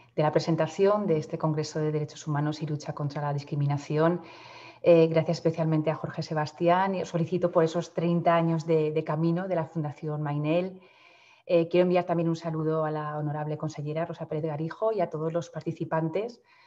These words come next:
Os felicito por vuestra labor para crear este espacio de, de conocimiento y de debate tan, tan interesante y sobre todo tan necesario. Eh,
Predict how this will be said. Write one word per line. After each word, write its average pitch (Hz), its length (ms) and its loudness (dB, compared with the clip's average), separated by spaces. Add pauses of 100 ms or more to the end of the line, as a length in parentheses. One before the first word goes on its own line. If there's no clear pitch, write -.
(300)
Os 180 180 2
felicito 165 440 2
por 185 140 2
vuestra 175 280 -2
labor 156 320 -2
para 160 420 -2
crear 156 220 0
este 160 300 -2
espacio 165 520 0
de, 160 340 2
de 160 120 -2
conocimiento 170 580 0
y 226 40 -2
de 202 120 -4
debate 180 480 0 (320)
tan, 170 440 4
tan 175 140 0
interesante 214 460 0
y 233 40 -6
sobre 190 140 -4
todo 202 200 0
tan 180 180 0
necesario. 156 800 -4 (600)
Eh, 160 600 2